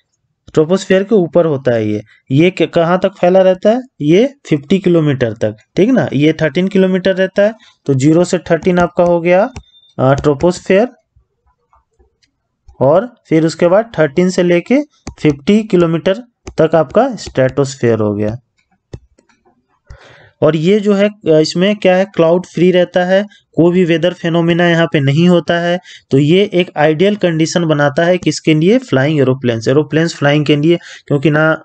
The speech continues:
बादल रहेगा, ना लाइटनिंग होगा, कुछ होगा नहीं, तो एरोप्लेन्स के लिए बहुत ही अच्छा है। तो इसलिए ये आइडियल कंडीशन बनाता है।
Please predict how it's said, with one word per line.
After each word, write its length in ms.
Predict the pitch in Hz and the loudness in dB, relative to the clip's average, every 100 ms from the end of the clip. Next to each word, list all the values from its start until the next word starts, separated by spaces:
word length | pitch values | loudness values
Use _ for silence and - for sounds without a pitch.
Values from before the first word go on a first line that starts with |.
| - | -12
बादल 600 | 131 127 127 131 156 156 | -8 -2 0 0 0 2
रहेगा, 460 | 151 147 143 143 143 | 0 0 2 2 0
ना 340 | 139 143 135 135 | 0 -2 0 0
लाइटनिंग 480 | 131 131 151 156 | 0 0 -2 0
होगा, 400 | 151 139 147 143 - - _ | 2 2 4 2 -2 -14 _
कुछ 220 | 185 - | -6 -2
होगा 180 | 170 180 | 0 2
नहीं, 180 | 180 185 | 0 0
तो 180 | 185 160 | 0 0
एरोप्लेन्स 560 | 147 151 143 156 156 | 0 -2 -2 -2 -2
के 120 | - | -2
लिए 140 | 151 151 | 0 0
बहुत 300 | 131 147 165 | 2 0 0
ही 40 | |
अच्छा 260 | 156 - 151 | -2 -2 -2
है। 160 | 143 139 - _ - | -2 -4 -20 _ 0
तो 100 | 135 | 0
इसलिए 380 | 135 147 175 | 0 0 2
ये 260 | 196 180 269 - _ _ - | 2 2 0 -4 _ _ -4
आइडियल 280 | 123 135 156 | -2 0 -2
कंडीशन 460 | 147 135 135 170 | -4 -2 -2 -2
बनाता 480 | 147 117 113 113 | -2 -4 -4 -2
है। 60 | 110 | -4